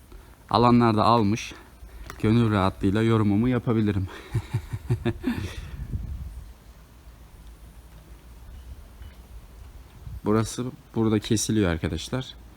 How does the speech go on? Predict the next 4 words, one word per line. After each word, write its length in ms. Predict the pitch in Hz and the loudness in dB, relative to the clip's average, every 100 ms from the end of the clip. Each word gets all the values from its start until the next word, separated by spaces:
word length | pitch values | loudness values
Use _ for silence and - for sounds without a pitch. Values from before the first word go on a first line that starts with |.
| - - | -20 -18
Şimdi 460 | - - 110 98 104 - - - - - - - | -12 -2 2 2 0 -4 -12 -18 -18 -20 -16 -12
bu 100 | - | -10
kısmı 320 | - - 107 | -8 -2 0
gördük. 600 | 101 107 101 69 - | 2 2 0 -4 -8